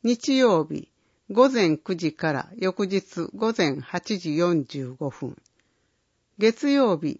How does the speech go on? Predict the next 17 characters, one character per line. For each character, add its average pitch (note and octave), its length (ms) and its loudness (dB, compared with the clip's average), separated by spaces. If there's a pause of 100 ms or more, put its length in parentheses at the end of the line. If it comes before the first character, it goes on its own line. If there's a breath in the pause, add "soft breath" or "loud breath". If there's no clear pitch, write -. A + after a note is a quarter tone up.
水 A3 400 -2
曜 G3+ 240 2
日 D3 140 -2
が C#3 240 -6
祝 G3+ 340 -4
日 G#3 300 -4
の F#3+ 180 0
場 D#3+ 280 -2
合、 C3+ 160 -8 (580)
午 A#3 160 2
前 F#3 320 0 (100)
九 F#3+ 140 -4
時 E3+ 120 -4
か F3 220 -4
ら D3+ 160 -6 (260 soft breath)
翌 F#3+ 280 0
日 F3+ 340 -4